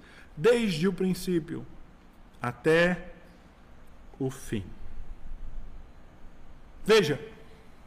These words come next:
Deus é aquele que criou o tempo e que controla o tempo.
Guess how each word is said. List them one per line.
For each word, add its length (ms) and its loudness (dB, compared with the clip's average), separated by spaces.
Deus 680 2
é 80 0
aquele 320 -2
que 160 -4
criou 320 0
o 20 -8
tempo 340 -12
e 80 2
que 160 0
controla 680 4
o 80 0
tempo. 420 -6